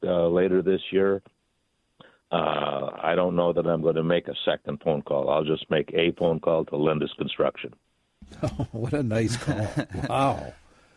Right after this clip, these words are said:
Speaker 3: Wow. I, uh, you know, I, I appreciate that more, more than you know, and, uh,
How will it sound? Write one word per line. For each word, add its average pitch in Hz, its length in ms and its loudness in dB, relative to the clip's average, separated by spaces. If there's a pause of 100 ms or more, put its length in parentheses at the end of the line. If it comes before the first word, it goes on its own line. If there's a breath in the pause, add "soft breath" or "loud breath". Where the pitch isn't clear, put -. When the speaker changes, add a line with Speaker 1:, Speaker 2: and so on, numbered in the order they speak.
(140 soft breath)
Speaker 3:
Wow. 120 380 0 (120)
I, 113 380 0
uh, 98 600 -6 (100)
you 113 140 -12
know, 107 340 -8
I, 101 220 -8
I 101 140 -10
appreciate 101 680 -10
that 90 180 -8
more, 98 300 -10
more 101 180 -10
than 92 160 -10
you 90 80 -10
know, 95 280 -8
and, 90 360 -12
uh, - 20 -14